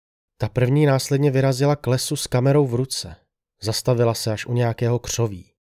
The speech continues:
Chvíli bylo ticho a pak se ozvalo šustění. Obraz opět začal zrnět. Pak se záběr rychle natočil směrem nahoru, odkud se z výše cosi sneslo a tu dívku popadlo.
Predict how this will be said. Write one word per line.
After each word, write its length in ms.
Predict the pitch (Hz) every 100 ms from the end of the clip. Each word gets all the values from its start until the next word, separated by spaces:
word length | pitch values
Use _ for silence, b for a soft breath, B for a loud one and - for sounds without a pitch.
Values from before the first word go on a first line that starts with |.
| _ _ _ _ _ -
Chvíli 300 | 107 123 127
bylo 220 | 127 135
ticho 540 | - 113 - 131 135 -
a 160 | 123 117
pak 220 | 123 -
se 140 | -
ozvalo 380 | 135 113 120 131
šustění. 720 | - 120 - - 123 98 85 _ _ _ _ _ -
Obraz 420 | 113 104 101 -
opět 320 | - - 110 98
začal 360 | 104 - 107
zrnět. 640 | 98 101 95 87 - - _ _ _ _ _ _ _
Pak 160 | - 98
se 100 | 135
záběr 420 | 127 131 139 127
rychle 280 | 117 - 151
natočil 400 | 139 151 - 147
směrem 380 | - 127 143 139
nahoru, 420 | 135 139 107 95
odkud 320 | - - 127 -
se 120 | 127
z 100 | 101
výše 460 | 110 151 - 104 92
cosi 280 | - - 127
sneslo 580 | - 123 - 131 135 -
a 40 |
tu 140 | 123 135
dívku 340 | 123 117 -
popadlo. 600 | - 123 - 117 98 92